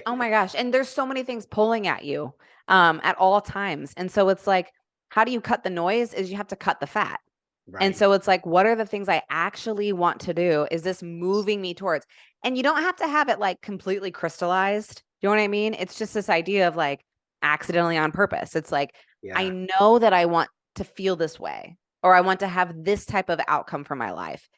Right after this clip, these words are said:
Speaker 2: Yeah.
Speaker 1: How I get there doesn't always matter, but I need to know what it is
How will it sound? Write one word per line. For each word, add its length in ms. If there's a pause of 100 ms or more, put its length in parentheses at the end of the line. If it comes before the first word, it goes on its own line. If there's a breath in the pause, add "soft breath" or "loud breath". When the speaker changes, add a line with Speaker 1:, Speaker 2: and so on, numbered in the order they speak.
(160)
Speaker 2:
Yeah. 200
Speaker 1:
How 220
I 140
get 260
there 500 (280)
doesn't 280
always 300
matter, 580
but 120
I 100
need 260
to 80
know 160
what 320
it 140
is 480